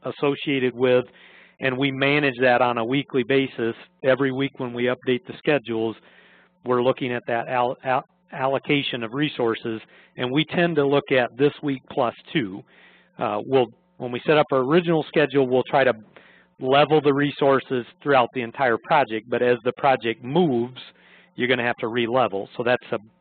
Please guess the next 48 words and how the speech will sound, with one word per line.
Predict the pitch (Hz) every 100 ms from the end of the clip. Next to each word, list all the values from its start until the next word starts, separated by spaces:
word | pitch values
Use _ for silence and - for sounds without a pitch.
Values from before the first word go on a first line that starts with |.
| _ 135
one | 127
of | 120
the | 113 107 - - _ -
things | 143 127 117
that | 127
we | 131
wind | 120 117 113 113
up, | 113 - 117
uh, | 104 117
running | 127 120 120
into. | 117 117
But | 117
we | 147 175
found | 160 135 120
Project | 139 123 117 -
Server | 131 120 110
to | 107
be | 117 113
a, | 104 - _ - _ _ -
a | - - - -
huge | 185 151 117 - - _
help | 151 120 -
in | 160 117
that | 113 117 _ _ 135
environment. | 113 127 117 107 113
It's | -
not | 135 139
a | 160 -
cheap | 185 175 -
tool | 165 151
to | 139
get | 139 139
into, | 185 165 110 104 104 _ _ _ _ _ -
but, | 123 117 -
uh, | 120 110
once | 107 135 143 -
you've | 147 123
learned | 127 143 147 143 123
to | 107
do | 165 123
it, | 107 120 _ _ _ _ _
uh, | 117 107 110
it's | 127
a, | 107 -
it's | 123 -
really | 135 135 117 107
been, | 117 110 110
uh, | 107